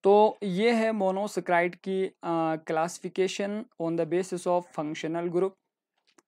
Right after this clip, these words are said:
दो टाइप में इसको क्लासिफाई किए हैं, that is aldose और ketose। ketose में cationic functional group होता है, aldose में aldehyde, ये याद रखना है। तो ये जनरल फार्मूला है दोनों का,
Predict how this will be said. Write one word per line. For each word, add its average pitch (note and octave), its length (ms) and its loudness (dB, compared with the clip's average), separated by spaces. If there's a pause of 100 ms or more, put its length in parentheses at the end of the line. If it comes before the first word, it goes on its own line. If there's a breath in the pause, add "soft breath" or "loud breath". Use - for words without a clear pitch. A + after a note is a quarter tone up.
(180)
दो E3+ 120 0
टाइप E3+ 260 4
में E3+ 140 -2
इसको E3 260 -4
क्लासिफाई E3 560 -2
किए D#3+ 240 -6
हैं, F3+ 340 -6
that D3+ 260 -4
is E3 180 -6 (100)
aldose D#3+ 400 -4
और F3 120 -2
ketose। E3+ 420 -6 (140)
ketose E3 360 -4
में D#3+ 180 -4
cationic D#3+ 440 -4 (120)
functional F3 380 -2
group E3+ 240 -2
होता E3+ 300 -2
है, F3+ 160 -4
aldose D3+ 420 -8
में F#3+ 120 -6
aldehyde, D3+ 560 -6
ये D#3+ 120 -4
याद C#3+ 240 -4
रखना C#3+ 260 -8
है। C#3 280 -12 (760 loud breath)
तो F#3 120 2
ये G3 260 2
जनरल G3 380 2
फार्मूला F3+ 520 4
है F#3 120 0
दोनों E3+ 380 -4
का, F#3 240 0